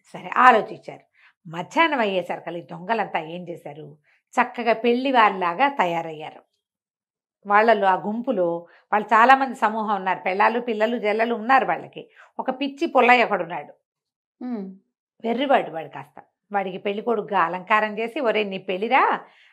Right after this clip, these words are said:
Speaker 1: అని చెప్పి వాడిని వెంటేసుకొచ్చారు. బ్రాహ్మలు చక్కగా శ్రోత్రియులుగా మంచి మంచి బట్టలు, నగలు, గుర్రాలు వేసుకుని వచ్చి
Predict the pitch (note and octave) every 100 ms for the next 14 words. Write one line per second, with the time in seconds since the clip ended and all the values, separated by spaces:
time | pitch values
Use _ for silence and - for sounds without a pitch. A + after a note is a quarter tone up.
0 | - G3+ G#3+ A3 F#4+ G#3 G3 E3+ F3 E3
1 | F3 - D3+ - - _ _ _ _ -
2 | F#3+ G3+ G#3+ A3+ D#4 - - _ _ -
3 | G#3+ A3+ C4 - - B3 B3 B3+ C4 A#3+
4 | C#4+ A#3 G#3 G3+ G3+ F#3+ F#3+ F#3 A#3 D4
5 | A3+ F#3 A#3 D#4+ G3+ G3 G#3 A#3+ D4 G#4+
6 | - _ _ _ - G3 - B3 G3 -
7 | G#4